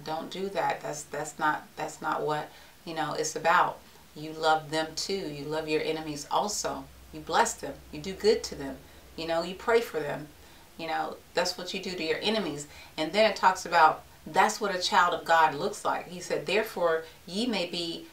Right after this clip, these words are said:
the children of your Father, which is in heaven." He does the same thing. God does the same thing.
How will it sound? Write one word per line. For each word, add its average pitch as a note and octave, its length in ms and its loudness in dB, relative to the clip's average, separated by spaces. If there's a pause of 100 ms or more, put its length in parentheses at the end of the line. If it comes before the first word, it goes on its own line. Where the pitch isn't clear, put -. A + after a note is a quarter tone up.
the D#3 60 -10
children E3+ 440 0
of F3 120 -4
your G3+ 120 2
Father, G3+ 500 2
which E3+ 200 -2
is G3+ 140 -6
in G3 100 -4
heaven." G#3 460 -4 (340)
He - 360 4
does F#3+ 280 8
the D#3+ 60 -6
same C#3+ 360 -2
thing. C#3+ 440 -6 (320)
God A3 340 0
does F#3+ 240 2
the D#3 80 -6
same C#3+ 320 -4
thing. - 360 -12